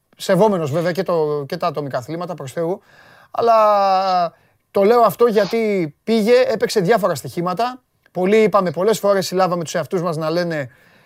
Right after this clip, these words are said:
«Ρε παιδάκι μου, φύγε. Ρε παιδάκι μου, γιατί θέλεις να είσαι σε αυτούς; Γιατί θες να είσαι πρώτος στο χωριό; Πήγαινε τουλάχιστον το πολύ πολύ να είσαι δεύτερος σε μια άλλη ομάδα, με κάποιον άλλον υπερπαίκτη,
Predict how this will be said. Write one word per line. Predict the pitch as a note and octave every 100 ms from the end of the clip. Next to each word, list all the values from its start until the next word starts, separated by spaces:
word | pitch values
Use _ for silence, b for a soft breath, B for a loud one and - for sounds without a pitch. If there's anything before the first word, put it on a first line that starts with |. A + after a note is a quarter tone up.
| b
«Ρε | G3
παιδάκι | G3+ F#3 G#3 G3
μου, | E3+
φύγε. | C3 G#3 G3+ A#3 A#3+ A#3 _ _ _ -
Ρε | F#3+
παιδάκι | G#3 F#3+ A3 G3
μου, | G3
γιατί | F#3 G#3+ G#3 F#3+ E3+ D#3 D3+ D3 C#3+ C3+
θέλεις | - G3 E3
να | E3+
είσαι | D#3
σε | -
αυτούς; | C3+ A3 A#3+ - - _ _ _
Γιατί | D3 F#3 A3
θες | G#3+
να | G#3
είσαι | E3
πρώτος | E3+ F3+ D#3+
στο | C#3
χωριό; | C3 C#3+ A3 B3 B3 _ _ _ _ _
Πήγαινε | - A#3 G#3 G3
τουλάχιστον | G3 G#3 G#3+ - G3+
το |
πολύ | F3+ G#3 A3
πολύ | A3+ A3+
να |
είσαι | A3 -
δεύτερος | F3+ A#3 - F3+ D#3 C#3+ A#2+ - _ _
σε | - F#3+
μια | F#3+ G#3
άλλη | G#3 F#3
ομάδα, | D#3+ F3 G#3+ A#3+ B3 - _ _ _
με | E3 E3+
κάποιον | G#3+ G3+ G3+ G3+
άλλον | G#3+ F#3+ E3 D3+ D3 C#3+
υπερπαίκτη, | B2+ C3+ G3 G3 B3+ C4